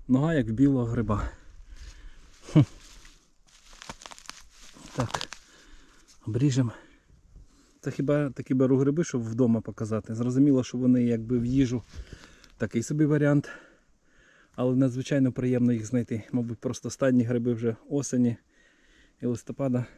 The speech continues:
для загальної колекції піде. А там вирішимо, що будемо з ними робити. Переросли, ну, все рівно приємно і таке знайти.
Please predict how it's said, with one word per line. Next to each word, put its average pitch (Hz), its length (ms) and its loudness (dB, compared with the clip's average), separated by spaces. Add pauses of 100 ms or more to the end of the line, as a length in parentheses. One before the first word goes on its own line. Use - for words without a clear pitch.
(400)
для 147 200 -4
загальної 147 400 2
колекції 131 460 -2
піде. 107 280 -6 (720)
А 117 80 -6
там 131 240 2
вирішимо, 110 460 -4
що - 120 -12
будемо 113 340 -6
з - 80 -12
ними 117 160 -2
робити. 113 360 -6 (1120)
Переросли, 147 600 -2
ну, 131 180 0 (680)
все - 140 -8
рівно 135 200 2
приємно 120 340 -2
і 110 40 -6
таке - 240 -12
знайти. 104 340 -14